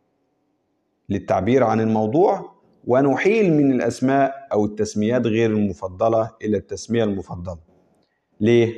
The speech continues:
عشان يبقى فيه توحيد في الدلالة على الموضوع، ما يبقاش فيه مفهرس بيس-، بيسمي موضوع الكسوف، ومفهرس تاني بيسميه الخجل، ومفهرس تالت بيسميه الحياء.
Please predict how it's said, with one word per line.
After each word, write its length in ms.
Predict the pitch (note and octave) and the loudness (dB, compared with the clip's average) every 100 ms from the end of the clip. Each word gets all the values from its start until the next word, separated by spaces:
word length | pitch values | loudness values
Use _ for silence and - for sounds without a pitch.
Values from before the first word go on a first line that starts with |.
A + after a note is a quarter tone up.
| - | -6
عشان 320 | G#2 - E3+ | -4 0 2
يبقى 180 | E3 G2 | 2 0
فيه 240 | - E3 | -2 -2
توحيد 840 | C#3 G#2+ - B2+ B2 B2 A#2+ G#2 - - - | 0 -2 0 2 4 4 4 2 -4 -6 -10
في 140 | - | -6
الدلالة 500 | F#2+ F#2+ G2+ A#2 A2 | -4 0 2 2 2
على 160 | G2+ G2 | 0 -2
الموضوع، 420 | F#2+ F#2 F2 E2+ _ _ _ - | -2 -4 -6 -10 _ _ _ -6
ما 100 | G#2 | -2
يبقاش 400 | G#2+ G#2 D3+ D3 | 0 2 0 0
فيه 180 | D3+ D3+ | 0 2
مفهرس 560 | B2 - D3 C3 A2 | 2 2 0 0 -2
بيس-، 340 | F#2 G2+ - - | -2 -4 -6 -10
بيسمي 960 | G2+ F#2+ F#2+ G2 F#2+ - - C3+ C#3+ A#2+ | -8 -8 -6 -8 -8 -8 -2 0 2 0
موضوع 760 | A2 G#2 G2+ C3 B2 - - - | -2 -4 -2 0 0 -2 -10 -20
الكسوف، 560 | - - G#2 D#3+ F#3 - - _ _ _ _ | -14 -12 -2 0 0 -4 -18 _ _ _ _
ومفهرس 640 | G#2+ G2+ C3+ D#3 B2+ - | -8 -4 0 2 2 -2
تاني 300 | C3+ C3 A2+ | 0 2 2
بيسميه 440 | G2 G2 F#2+ G2 C#3 | -2 -6 -6 -4 -4
الخجل، 460 | C3 D3 D#3 E3+ E3 - _ _ - | -2 -2 0 -2 -4 -14 _ _ -10
ومفهرس 560 | F#2+ C3 C#3 A#2+ - | -4 2 2 2 -2
تالت 280 | B2 B2+ A#2+ | 0 2 2
بيسميه 480 | G2+ G#2+ G2+ G#2 A2+ | 0 -4 -4 -2 -4
الحياء. 380 | - F#2 F2+ | -6 -8 -8